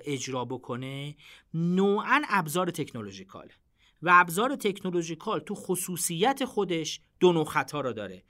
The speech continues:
یکی چیزی را، یعنی بیش از ابزار انسانی دو نوع خطا رو داره. یکی چیزی را که نباید حذف کنه ممکنه حذف کنه.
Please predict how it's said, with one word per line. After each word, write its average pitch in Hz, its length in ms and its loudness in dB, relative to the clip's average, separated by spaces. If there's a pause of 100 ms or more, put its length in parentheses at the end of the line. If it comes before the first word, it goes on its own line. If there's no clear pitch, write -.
(340)
یکی 175 440 0 (200)
چیزی 214 340 -2
را، 202 120 2
یعنی 175 260 -2
بیش 180 480 0
از 139 200 0
ابزار 139 540 -2
انسانی 143 460 -2
دو 120 120 -4
نوع 117 100 -8
خطا 110 300 -8
رو 104 120 -10
داره. 95 260 -12 (360)
یکی 233 260 0
چیزی 202 340 -2
را 135 100 0
که 151 140 -8
نباید 139 520 0
حذف 107 300 -8
کنه 104 240 -12
ممکنه 117 360 -10
حذف 123 300 -2
کنه. 208 320 -8